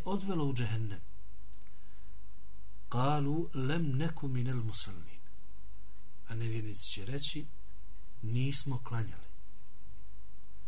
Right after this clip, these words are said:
Znači, šta ih je to odvelo u džehennem? Između, prvo je njihovo nevjerovanje, ali navode još: „Lem neku minel musallin.” Nismo klanjali. Znači, to što oni priznaju da ih je,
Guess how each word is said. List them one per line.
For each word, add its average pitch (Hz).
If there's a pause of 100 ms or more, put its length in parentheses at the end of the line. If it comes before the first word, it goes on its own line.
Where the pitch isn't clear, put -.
(960)
Znači, 135
šta 208
ih 226
je 202
to 196
odvelo 214
u 175
džehennem? 143
Između, 127 (160)
prvo 156
je 185
njihovo 190
nevjerovanje, 185 (800)
ali 139 (180)
navode 202
još: 220 (540)
„Lem 127
neku 143
minel 113
musallin.” 101 (640)
Nismo 156 (160)
klanjali. - (600)
Znači, 120
to 202
što -
oni 202
priznaju 196
da 156
ih 147
je, 151